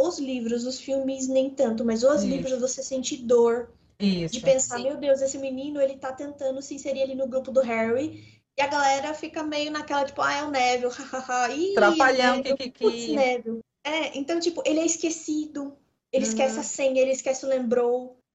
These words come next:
Speaker 1: sabe?
Speaker 3: Ele é a
Speaker 1: Ele
Speaker 3: pessoa com
Speaker 1: machuca.
Speaker 3: ansiedade, extremamente atacada, né? Baixa
Speaker 2: Isso.
Speaker 3: autoestima.
Speaker 2: Uhum.
Speaker 1: Sim, aí
Speaker 3: Mas,
Speaker 1: nisso
Speaker 3: assim,
Speaker 1: tudo,
Speaker 3: ele
Speaker 1: olha
Speaker 3: é
Speaker 1: quantas
Speaker 3: leal,
Speaker 1: coisas
Speaker 3: porque ele
Speaker 1: ele
Speaker 3: sai da,
Speaker 1: tem.
Speaker 3: a gente sabe que ele é leal porque ele saiu da Grifinória pra avisar.
Speaker 2: Isso.
Speaker 3: E ele tá desenvolvendo a coragem dele.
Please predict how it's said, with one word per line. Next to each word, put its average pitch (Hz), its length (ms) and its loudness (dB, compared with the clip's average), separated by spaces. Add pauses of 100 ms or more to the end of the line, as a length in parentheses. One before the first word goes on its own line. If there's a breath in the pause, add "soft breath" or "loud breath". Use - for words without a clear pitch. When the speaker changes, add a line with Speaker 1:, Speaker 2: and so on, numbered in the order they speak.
Speaker 1:
sabe? 262 520 -4
Speaker 3:
Ele 262 180 2
é 320 40 -2
a 339 60 -2
Speaker 1:
Ele 339 80 -8
Speaker 3:
pessoa 339 320 -2
com 320 80 0
Speaker 1:
machuca. 320 100 -2
Speaker 3:
ansiedade, 262 760 -6
extremamente 302 580 -12
atacada, 240 640 -6
né? 240 320 -10
Baixa 220 340 0
Speaker 2:
Isso. 233 520 -6
Speaker 3:
autoestima. 247 140 -16 (160)
Speaker 2:
Uhum. 240 180 -4
Speaker 1:
Sim, 277 400 -2
aí 311 240 -2 (120)
Speaker 3:
Mas, 277 180 0
Speaker 1:
nisso 466 80 -2
Speaker 3:
assim, - 200 -12
Speaker 1:
tudo, 403 180 -10
Speaker 3:
ele 480 100 0
Speaker 1:
olha 330 160 0
Speaker 3:
é 539 140 -2
Speaker 1:
quantas 466 120 -6
Speaker 3:
leal, 403 280 -6
Speaker 1:
coisas 349 200 -8
Speaker 3:
porque 370 100 -10
ele 339 140 -6
Speaker 1:
ele 311 80 -6
Speaker 3:
sai 262 200 -2
da, 330 120 -8
Speaker 1:
tem. 220 460 -8
Speaker 3:
a 214 40 -6
gente 233 200 -4
sabe 254 220 -2
que - 80 -10
ele 269 80 -2
é 247 40 0
leal 220 240 -2
porque 254 180 -12
ele 247 80 -8
saiu 247 480 -6 (340)
da 208 160 -6
Grifinória 202 540 -10
pra 202 140 -8
avisar. 196 600 -8 (320)
Speaker 2:
Isso. 196 280 0
Speaker 3:
E 220 40 4
ele 240 220 0
tá 311 180 -2
desenvolvendo - 640 -10
a 269 40 -6
coragem 254 440 -2
dele. 254 160 -20